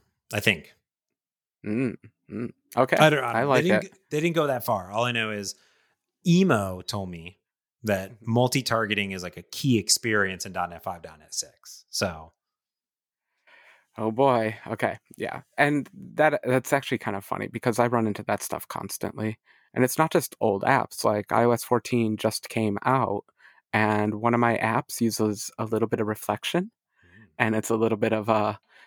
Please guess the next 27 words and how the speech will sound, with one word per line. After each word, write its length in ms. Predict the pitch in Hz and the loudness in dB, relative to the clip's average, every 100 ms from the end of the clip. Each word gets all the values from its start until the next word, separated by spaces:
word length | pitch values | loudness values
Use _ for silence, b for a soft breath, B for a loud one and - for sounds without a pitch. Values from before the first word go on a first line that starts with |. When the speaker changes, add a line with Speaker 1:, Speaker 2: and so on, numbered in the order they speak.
| b | b
Speaker 2:
doesn't 240 | 151 147 | -2 0
really 180 | 135 104 | 0 0
check 260 | - 120 135 | 0 0 -2
itself. 360 | - 120 113 | 2 2 2
It's 120 | 131 | -2
just, 200 | - 113 | -4 -2
like, 240 | 113 104 - B B B | -2 -4 -12 B B B
goes, 400 | 208 196 180 - 160 | 2 2 0 -4 -2
looks 220 | 160 - | 0 2
at 120 | 156 | 2
whatever 260 | 143 143 135 | 4 4 4
properties 520 | 131 120 127 120 120 | 4 2 2 0 -2
it 80 | 117 | -2
can 140 | 123 | -2
see, 480 | - 143 131 127 120 | 0 2 4 4 2
throws 360 | - 123 120 | 2 2 4
up 140 | 120 123 | 2 0
whatever 300 | 123 117 117 | 0 2 0
properties. 720 | - 110 - 139 147 156 - B B B | 0 -2 0 -2 -2 -4 -10 B B B
And 120 | 131 | 0
there's 160 | 131 123 | 0 0
this 160 | 139 - | -4 -4
<laughs> 60 | |
annoying 560 | 139 147 160 185 147 139 - | -2 0 0 -2 -6 -8 -2
bug 300 | 156 127 131 - B B 123 | -2 -2 -6 -14 B B -2
where, 400 | 131 123 120 120 | 2 4 4 4
um, 540 | 113 120 117 113 107 | 4 4 4 2 -2